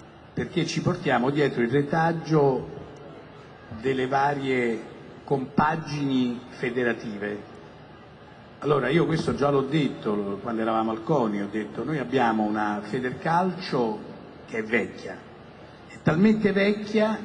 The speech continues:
che si è portata dietro per anni, per trentaquattro anni, la legge novantuno che fu varata nel millenovecentottantuno, e quindi noi ci troviamo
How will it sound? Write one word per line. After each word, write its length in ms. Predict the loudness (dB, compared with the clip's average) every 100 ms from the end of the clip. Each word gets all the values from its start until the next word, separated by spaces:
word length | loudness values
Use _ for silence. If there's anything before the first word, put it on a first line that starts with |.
| -12 -16 -10
che 100 | -8
si 160 | -2 -2
è 60 |
portata 580 | 2 2 4 0 2 -2
dietro 400 | -2 0 0 -2
per 200 | 0 0
anni, 500 | 0 -2 -4 -6 -6 -8 -16 -14 -2
per 340 | 0 0 -4
trentaquattro 1000 | -2 0 2 2 0 2 2 0 0 0
anni, 420 | 2 2 0 0 0
la 100 | 0
legge 580 | -2 -4 -6 -6 -6 -6 -14 -18 -18 -4
novantuno 800 | -2 2 0 0 0 4 4 4
che 160 | -2
fu 200 | -4 -6
varata 460 | 0 2 2 2 2
nel 160 | 2 2
millenovecentottantuno, 1500 | 0 0 -2 -2 0 0 2 0 0 -4 4 4 6 2 -2 -8 -14 -16 -16 -16 -8
e 100 | -4
quindi 320 | 0 2 4
noi 560 | 6 6 4 2 -4 -8
ci 200 | -6 -4
troviamo 720 | 0 0 2 2 4 4 2